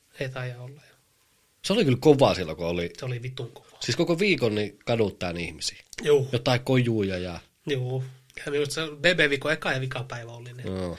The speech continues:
Speaker 1: te päivät.
Speaker 2: Ja jotkut veti koko viikon siinä.
Speaker 1: Juu. Ammattilaiset.
Speaker 2: Mm.
Speaker 1: Alkoi erottua jo siinä vaiheessa.
Speaker 2: Mut se oli hyvä, kun veti sitä keittoakin
Speaker 1: Mm.
Speaker 2: silloin,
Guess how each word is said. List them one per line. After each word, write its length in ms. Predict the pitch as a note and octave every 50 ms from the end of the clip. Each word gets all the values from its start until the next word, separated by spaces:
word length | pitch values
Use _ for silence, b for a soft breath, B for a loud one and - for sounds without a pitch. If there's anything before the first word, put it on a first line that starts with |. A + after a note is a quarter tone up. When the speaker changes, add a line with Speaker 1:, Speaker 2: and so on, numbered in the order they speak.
| - _ _
Speaker 1:
te 120 | - C#3
päivät. 600 | C3 C3 C3+ B2+ B2 A#2 A2+ A2+ - - - - -
Speaker 2:
Ja 80 | A#2 A#2+
jotkut 300 | C3 C3 C3 - - -
veti 160 | A2+ A2 A2+
koko 240 | A2 A2 - A#2 G#2
viikon 300 | A2 A2 G2+ G2 - -
siinä. 180 | - - C3 A#2+
Speaker 1:
Juu. 300 | B2+ F3 A#3 B3+ F3 - - - B B B B B B B B B B B B B B B B B B B _ -
Ammattilaiset. 920 | E3+ A3 G#3+ - A3 - - - - - A#3 A3 - D4 C#4+ - - - - -
Speaker 2:
Mm. 720 | - B2 A#2+ C3+ C3+ C3+ C3+ D3 D3+ D3 - - - - -
Speaker 1:
Alkoi 340 | F3 F3 E3+ - F#3 F#3 G3
erottua 460 | G3+ G#3 A3 F#3+ - - - D3+ D#3+
jo 120 | E3+ E3+
siinä 340 | D3+ - G3 - - - - - E3+
vaiheessa. 500 | - C4 B3 - - - G#3+ - - - -
Speaker 2:
Mut 100 | C3+ B2+
se 80 | - F#3
oli 120 | F#3+ F#3+
hyvä, 220 | F#3 A3 G#3+ G3 D#3
kun 140 | C3 C3
veti 220 | C3 C3+ B2+ C#3 B2
sitä 160 | - - C3
keittoakin 580 | B2+ C#3+ C#3 C3+ A#2+ - - G#2+ F#2+ F2+ F#2 E2+
Speaker 1:
Mm. 60 | -
Speaker 2:
silloin, 300 | - G#2 F#2 F#2+ F#2+